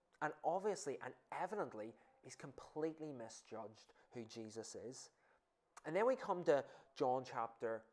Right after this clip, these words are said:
four, the woman at the well. It's the follow-up story, this, this twinned acco-, en-, encounter from John. And on the surface, it seems to be totally separate stories with, a, with drastically different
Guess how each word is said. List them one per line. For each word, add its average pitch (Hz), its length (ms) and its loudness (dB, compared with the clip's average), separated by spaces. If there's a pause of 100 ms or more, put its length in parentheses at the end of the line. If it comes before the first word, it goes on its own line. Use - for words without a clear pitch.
(160)
four, 104 240 -6
the 113 100 -8
woman 135 420 -2 (360)
at 110 200 -4
the 110 80 -4
well. 95 420 -8
It's - 140 -8
the 170 100 4
follow-up 180 800 10
story, 123 540 -2
this, 127 200 -4 (160)
this - 220 -6
twinned 156 600 0 (480)
acco-, - 380 -8
en-, 113 320 -12
encounter 110 560 -6 (140)
from 104 100 -8 (100)
John. 107 320 -8 (640)
And 175 120 12
on 262 160 12
the 277 80 10
surface, 202 600 8 (220)
it - 120 -4
seems 170 220 0
to 147 80 0
be 139 100 2 (560)
totally 185 460 6
separate - 680 4
stories 117 600 -4 (460)
with, 139 160 0
a, 135 140 4 (500)
with 143 120 -2 (120)
drastically 151 920 0 (280)
different 143 420 2